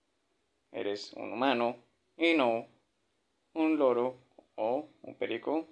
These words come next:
de la misma especie con el cual procrear. Es por eso que simplemente y llanamente lo mejor que se puede hacer es simplemente rascarlos del pescuezo para arriba,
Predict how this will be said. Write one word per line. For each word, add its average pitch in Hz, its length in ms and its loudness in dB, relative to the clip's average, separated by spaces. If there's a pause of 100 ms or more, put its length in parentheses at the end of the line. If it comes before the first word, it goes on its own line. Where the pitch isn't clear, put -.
(1080)
de 156 80 -6
la 156 120 2
misma 147 280 0
especie 135 580 -2
con 113 180 -6
el 104 120 -8
cual 104 240 -6
procrear. 120 580 2 (2750)
Es - 100 -20
por 113 180 -8
eso 127 200 -6
que 120 120 -6
simplemente 127 560 -4
y - 20 -6
llanamente 120 560 -6 (760)
lo 165 80 -6
mejor 151 200 -4
que 151 120 -4
se 147 140 -2
puede 147 200 2
hacer 139 180 0
es 135 80 -2
simplemente 131 560 -2
rascarlos 131 400 -4
del 127 140 -4
pescuezo - 420 -10
para 113 160 0
arriba, 143 260 0